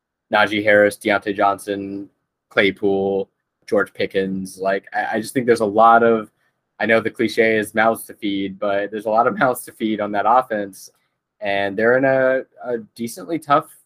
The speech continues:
uh, division. And I think Freiermuth has, like, some concerns in terms of his tight, his, like, touchdown efficiency seemed, like, pretty wonky, uh,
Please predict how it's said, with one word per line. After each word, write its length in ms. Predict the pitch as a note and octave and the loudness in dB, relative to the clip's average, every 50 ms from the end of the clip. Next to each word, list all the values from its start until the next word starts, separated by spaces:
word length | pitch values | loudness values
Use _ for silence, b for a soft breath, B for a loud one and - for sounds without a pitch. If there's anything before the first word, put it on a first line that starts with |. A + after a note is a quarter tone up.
| _ _ - | _ _ -4
uh, 300 | A#2 A#2 A#2+ A#2+ A#2 A2+ | -2 -2 0 0 -2 -4
division. 680 | G#2+ - G#2+ G2 G#2+ A2 C3 D3 D#3+ C3 A2+ A2 A#2 - _ _ _ _ _ _ _ _ _ _ _ _ _ - | -6 -8 -12 -8 -6 -6 0 0 0 0 0 -2 -8 -12 _ _ _ _ _ _ _ _ _ _ _ _ _ -2
And 580 | G#2 G2+ G#2 G2+ G#2 G#2 G#2 G#2 G2+ G2+ G2+ - - | 0 0 2 2 2 0 0 -2 -4 -6 -8 -8 -8
I 60 | A2+ | -6
think 200 | G#2+ B2+ A#2 - | -6 -6 -6 0
Freiermuth 520 | - A#2+ A2 A2+ A#2 A#2+ B2 B2 A#2+ A#2 - | 2 4 4 4 4 2 0 -2 -2 -2 -2
has, 420 | A#2 A2+ A2 A2+ A2+ A2+ A2 - | 0 2 4 4 4 2 0 0
like, 360 | A#2+ A2+ A2+ A2 G#2+ G#2 - _ _ _ _ _ _ _ _ _ | 2 4 4 4 2 -2 -6 _ _ _ _ _ _ _ _ _
some 920 | - - - - - A#2 A2+ A#2 A#2+ B2 A#2+ B2 B2 B2 B2 B2 B2+ B2 - | -20 -16 -10 0 4 4 6 6 6 4 2 0 -4 -6 -8 -8 -10 -12 -12
concerns 680 | - C3 A#2 A2 - - - A2+ A#2 A#2+ A#2+ A#2 A2+ A#2 | -12 -10 -10 -10 -8 -4 -2 0 0 0 -2 -4 -6 -6
in 120 | A2 G#2+ | -8 -8
terms 340 | - - A#2 A2+ A2+ A2 A2 | -6 -4 -2 -2 -2 -4 -6
of 140 | A#2 G#2+ - _ _ _ _ _ _ _ _ _ _ _ | -8 -8 -8 _ _ _ _ _ _ _ _ _ _ _
his 320 | - B2+ C3 A#2+ A#2+ - | -10 -6 -6 -6 -6 -8
tight, 420 | - - - A#2+ A#2 B2 C3+ C3+ - | -12 -6 0 2 2 2 2 0 -4
his, 300 | C3 B2+ B2+ B2 A#2 A#2 | -2 -2 -2 0 0 0
like, 300 | B2 A#2+ A#2 A2+ - _ _ _ _ _ _ _ | 0 0 0 -2 -6 _ _ _ _ _ _ _
touchdown 500 | - - C3+ - - - D3 C#3 C#3 C3+ | -10 -8 -8 -6 0 2 4 4 4 2
efficiency 640 | A#2+ - - A#2 A#2 A#2 C#3 C3 - - C#3 C3+ C3+ | 0 0 -2 -2 -2 -2 -6 -10 -8 -4 -4 -4 -4
seemed, 280 | - - B2 A#2 A2+ | -4 -6 -6 -4 -2
like, 240 | A2+ A2 G2+ - _ _ | -2 -2 -2 -4 _ _
pretty 260 | - A#2+ B2+ C#3 B2+ | -4 -2 0 0 0
wonky, 720 | G#2 G2 G2 G#2+ A#2 A#2+ - - D3 D3 D3 D3+ D3 D3 - _ _ _ _ _ _ _ _ - | -2 -2 -4 -4 -4 -4 -2 0 2 2 2 2 0 -2 -6 _ _ _ _ _ _ _ _ -2
uh, 560 | A2+ A2+ A2+ A2+ A2+ A2 A2 A2 G#2+ G#2+ | 0 2 2 4 4 2 2 2 0 -2